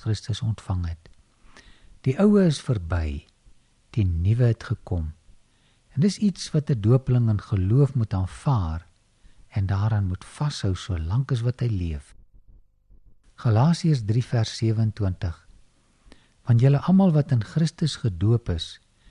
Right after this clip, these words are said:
het julle met Christus bekleë." Wat 'n heerlike gedagte. Die doop vertel my dat my sondige naaktheid deur die pragtige kleed van Jesus se geregtigheid bedek word.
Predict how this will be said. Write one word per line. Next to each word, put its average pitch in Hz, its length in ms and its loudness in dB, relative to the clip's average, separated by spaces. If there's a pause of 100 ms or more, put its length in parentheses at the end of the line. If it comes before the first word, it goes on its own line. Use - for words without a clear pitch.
(220)
het 117 220 -2
julle 110 180 2
met 101 220 -2
Christus 131 500 -2
bekleë." 95 720 -4 (920)
Wat 156 240 -2
'n 123 80 2
heerlike 107 680 0
gedagte. 87 680 -6 (560)
Die - 180 -6
doop 147 300 4
vertel 139 420 2
my 85 300 0 (300)
dat - 200 -6
my 107 140 2
sondige 170 680 2
naaktheid 98 840 -2 (480)
deur 110 140 -2
die 104 220 -2
pragtige 147 600 0 (120)
kleed 131 400 2
van 98 260 -2
Jesus 110 460 -2
se 101 100 -4
geregtigheid - 960 -6 (440)
bedek - 540 -8
word. 82 440 -10